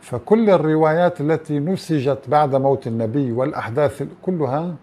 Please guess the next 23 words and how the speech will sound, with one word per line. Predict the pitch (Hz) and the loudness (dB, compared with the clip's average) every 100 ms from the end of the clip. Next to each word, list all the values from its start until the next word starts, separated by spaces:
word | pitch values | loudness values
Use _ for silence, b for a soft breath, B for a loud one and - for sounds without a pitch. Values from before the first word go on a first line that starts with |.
| - | -2
ليس | 131 180 170 113 151 | 2 4 2 -2 -2
لها | 160 147 135 135 | -2 0 -2 -2
أي | 160 139 | 0 0
قيمة | - 165 160 170 165 - 131 | 0 0 2 0 -4 -8 -8
أمام | 123 139 151 156 | -4 -2 -2 -4
هذا | 107 117 120 107 | -2 -2 0 -2
القرآن، | 95 - 95 107 104 117 117 | -4 -8 -8 -8 -10 -10 -8
لأنها | 123 156 175 151 123 135 | -4 0 0 0 0 -2
أحداث | 123 - 131 160 - - - | -6 -4 -2 -2 -4 -10 0
تاريخية، | 131 127 117 - 113 104 90 - | 2 2 -2 -4 -8 -8 -12 -2
هذا | 139 165 139 | 2 4 4
قتل | 135 - 151 135 120 | 2 2 0 2 2
هذا | 110 117 110 123 147 - | 2 0 0 -4 -6 -4
وهذا | 123 151 131 | 0 2 2
أخطأ | 135 139 - 139 120 | 0 -2 -4 -4 -4
بحق | 117 - 131 - | -6 -8 -12 -4
هذا. | 120 117 131 - 147 | -2 -2 -4 -8 -6
أنا | 127 | -4
لي-، | 123 143 143 | 0 -2 -4
لي-، | 143 139 135 | -6 -8 -8
ليست | 147 156 - 131 - | -2 -2 0 -6 -4
مهمتي، | 117 110 110 - - | -4 -2 -4 -6 -4
أنا | 160 170 | -2 -4